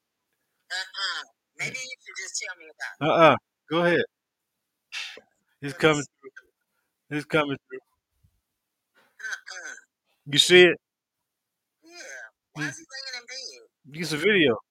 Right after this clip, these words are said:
Speaker 2: Play it.
Speaker 1: I am. I'm pushing. He in the hospital bed.
Speaker 2: Yeah. It ain't, it ain't playing?
Speaker 1: Yeah, it's playing right now.
Speaker 2: Yeah, he got slipped to Mickey.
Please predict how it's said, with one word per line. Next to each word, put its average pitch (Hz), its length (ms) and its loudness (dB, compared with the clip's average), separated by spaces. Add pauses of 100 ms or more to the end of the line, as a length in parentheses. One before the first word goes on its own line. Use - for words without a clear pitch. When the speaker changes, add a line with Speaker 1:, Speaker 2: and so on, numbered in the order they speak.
(100)
Speaker 2:
Play 196 160 2
it. 92 160 -6 (800)
Speaker 1:
I - 140 -6
am. 415 240 -20
I'm 480 120 -18
pushing. 381 400 -14 (120)
He 277 100 -20
in 269 80 -14
the 277 180 -8
hospital 415 400 -14
bed. - 320 -20
Speaker 2:
Yeah. 147 340 4
It 147 200 0
ain't, 156 160 0
it - 200 -8
ain't 160 80 -6
playing? 190 300 2 (960)
Speaker 1:
Yeah, - 80 -20 (220)
it's - 200 -20
playing 330 260 -20
right 359 220 -14
now. 427 440 -10
Speaker 2:
Yeah, 143 140 6
he 147 180 -4
got 151 100 2 (120)
slipped - 220 -10
to 131 100 -10
Mickey. - 280 -6